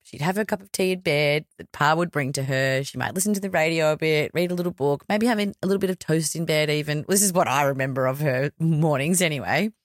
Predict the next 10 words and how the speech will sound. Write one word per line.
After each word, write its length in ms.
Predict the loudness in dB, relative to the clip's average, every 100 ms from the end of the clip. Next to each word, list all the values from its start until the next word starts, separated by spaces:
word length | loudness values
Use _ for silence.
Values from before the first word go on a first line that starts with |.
| _ _ _ _ -2
And 120 | 0
it 40 |
was 140 | 0 2
done 180 | 2 2
with 120 | 2
such 300 | 0 -2 -2
grace, 680 | 2 2 2 0 0 -4 -10 _ _ -2
and 360 | 0 2 -2
it 120 | -2 -2
seemed 400 | 0 -2 -4